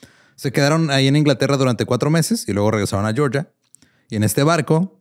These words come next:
que, en el que iban regresando ellos, también iban cincuenta y siete protestantes que habían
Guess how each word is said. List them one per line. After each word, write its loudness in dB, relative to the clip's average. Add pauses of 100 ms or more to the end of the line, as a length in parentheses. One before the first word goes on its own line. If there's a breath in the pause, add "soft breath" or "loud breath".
(120)
que, -6
en -8
el -6
que -8
iban -6
regresando -2
ellos, -2
también -2
iban 0
cincuenta -4
y -4
siete -6
protestantes -8
que -12
habían -8